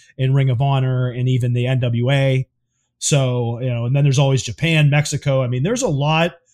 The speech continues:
of places to work for professional wrestlers right now, which is a good thing. You know, it's like, you know, you feel bad for people getting fired, but, you know,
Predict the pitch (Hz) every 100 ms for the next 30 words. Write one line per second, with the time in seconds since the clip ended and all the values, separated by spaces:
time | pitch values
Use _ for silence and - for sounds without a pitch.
0 | - 139 - 156 139 135 139 135 139 -
1 | 120 120 147 139 - 123 139 143 131 110
2 | 123 120 123 123 - _ 185 247 254 240
3 | 339 - 110 82 _ - 156 185 208 214
4 | 202 - 220 220 185 156 214 190 202 208
5 | 175 180 165 160 135 131 135 185 190 -
6 | - _ 160 147 151 _ _ _ - 156
7 | 156 151